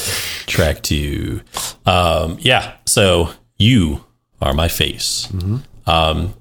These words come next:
Speaker 1: I found it interesting, though, that this is one of the tracks that was used in a, in a Volkswagen commercial. I'd like to actually see that commercial.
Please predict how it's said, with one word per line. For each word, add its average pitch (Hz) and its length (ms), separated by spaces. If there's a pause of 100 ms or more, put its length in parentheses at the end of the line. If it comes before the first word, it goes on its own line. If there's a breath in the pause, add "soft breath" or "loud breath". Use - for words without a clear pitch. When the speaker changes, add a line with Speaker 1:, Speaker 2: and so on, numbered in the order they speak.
Speaker 1:
I - 60
found 202 240
it 127 80
interesting, 120 460
though, 101 160
that 95 200
this 104 160
is 92 120
one 95 140
of 85 60
the 85 60
tracks 85 340
that 80 140
was 78 160
used 80 300
in 78 120
a, 76 440
in 85 60
a 78 60
Volkswagen 76 600
commercial. 71 360
I'd 92 160
like 139 140
to 127 80
actually 104 300
see - 240
that 90 340 (260)
commercial. 87 680